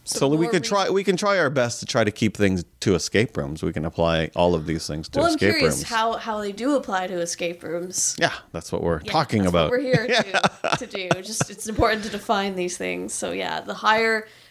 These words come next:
Speaker 2: like you said, the more resources you have to allocate, the more roles and classes you might have within a game, the higher trust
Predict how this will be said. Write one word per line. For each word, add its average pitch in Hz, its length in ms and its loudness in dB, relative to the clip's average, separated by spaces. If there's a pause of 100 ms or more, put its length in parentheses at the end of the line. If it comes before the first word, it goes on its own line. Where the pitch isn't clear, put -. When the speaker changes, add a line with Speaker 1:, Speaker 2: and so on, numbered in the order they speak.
(320)
Speaker 2:
like 226 180 4
you 220 60 -4
said, 185 300 -2
the 196 40 -8
more 220 540 0 (480)
resources 240 640 4
you 220 60 0
have 208 220 0
to - 140 -8
allocate, 226 600 2
the 214 60 -2
more 208 380 -2
roles 220 520 4
and 202 180 -6
classes 202 560 -2
you 220 80 -2
might 185 240 -2
have 196 380 2
within 185 320 0
a 226 60 0
game, 240 400 4
the 214 100 2
higher 185 480 2
trust - 500 0